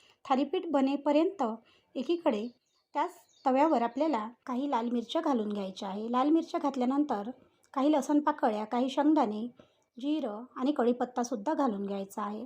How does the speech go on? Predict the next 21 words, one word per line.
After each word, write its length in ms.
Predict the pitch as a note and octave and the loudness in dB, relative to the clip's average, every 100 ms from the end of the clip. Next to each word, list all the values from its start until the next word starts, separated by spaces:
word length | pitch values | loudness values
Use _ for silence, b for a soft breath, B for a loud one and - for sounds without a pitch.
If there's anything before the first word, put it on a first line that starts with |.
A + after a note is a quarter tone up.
| - b - | -14 b -2
आणि 200 | C#4+ B3 | 0 0
याच्यावर 320 | A3 B3+ D4+ | 0 0 0
आपल्याला 380 | C#4+ A#3 A#3+ E4+ D4 | 0 -2 -2 -4 -4
मस्त 300 | B3 - C#4+ | -4 -4 -6
असं 200 | A#3+ D4+ | -4 -6
तेलसुद्धा 580 | C4+ G#3+ G#3+ A#3+ F3+ D#4+ | -6 -6 -6 -6 -2 -2
सोडायचं 520 | D4 G#3 F#3+ F#3+ G#3 | 0 -4 -4 -6 -6
आहे. 160 | G3+ A3 | -6 -4
तेल 240 | C#4 D#4+ | 0 0
सोडून 400 | E4+ E4 B3+ A3+ B3 b b b b b b | 2 2 2 0 -8 b b b b b b
आपल्याला 340 | B3 B3 D#4+ D4 | -6 0 2 4
ह्या 200 | A#3 A#3+ | 4 2
ज्या 120 | A3+ D#4+ | 4 6
मिरच्या 340 | C#4+ - D4 | 4 4 0
आहेत 140 | C#4 B3+ | 2 2
त्या 100 | D4 - | 0 0
खमंग 280 | A#3+ D4 | 4 6
होईपर्यंत 440 | D#4 G#3+ A3 G#3 G#3 | 6 2 -2 -6 -8
इथे 180 | G3+ F4+ | -8 -6
भाजायच्या 520 | A#3+ G#3+ G3+ G3 G#3 | -4 -4 -6 -6 -6
आहे. 180 | G3 | -6